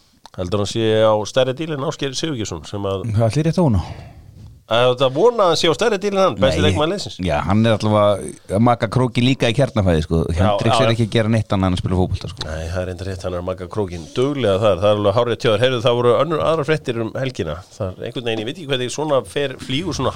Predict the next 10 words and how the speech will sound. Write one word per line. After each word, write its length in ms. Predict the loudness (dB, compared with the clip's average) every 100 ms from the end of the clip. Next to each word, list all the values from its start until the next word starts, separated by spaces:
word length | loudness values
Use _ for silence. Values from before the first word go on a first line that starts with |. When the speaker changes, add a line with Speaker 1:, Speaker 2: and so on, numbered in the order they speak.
| -2
Speaker 1:
hátt 320 | -4 -2 -6
því 160 | -4 -4
að 80 | -4
ég 80 | -2
sá 100 | 0
að 240 | 2 0 -4
þetta 240 | -10 -4
var 160 | -4 -4 -6
víða. 320 | -4 -2 -4 -6 _ -20 -20 -20 -20 -16
Sko, 240 | 0 2